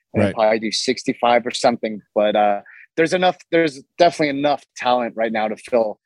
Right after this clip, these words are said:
Speaker 1: three women's division easily.
Speaker 2: I agree. All right. Last division before we talk about the super fight, uh,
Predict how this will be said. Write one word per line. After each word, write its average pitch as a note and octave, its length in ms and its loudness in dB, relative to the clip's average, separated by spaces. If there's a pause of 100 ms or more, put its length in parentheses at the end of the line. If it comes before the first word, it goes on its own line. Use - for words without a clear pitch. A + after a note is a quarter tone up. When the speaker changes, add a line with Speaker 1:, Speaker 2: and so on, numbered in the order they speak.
(180)
Speaker 1:
three B2+ 160 2
women's A#2 280 -2
division G#2+ 460 -2
easily. G2 460 -2 (640)
Speaker 2:
I G2+ 140 2
agree. F2+ 340 0 (400)
All G#2+ 60 4
right. A2+ 240 0 (480)
Last C3 320 0
division C3+ 340 2
before A2+ 240 -2
we A#2 80 2
talk A#2 220 -2
about A2+ 180 -2
the - 60 -10
super A#2+ 240 -2
fight, B2 280 0 (400)
uh, G2 440 0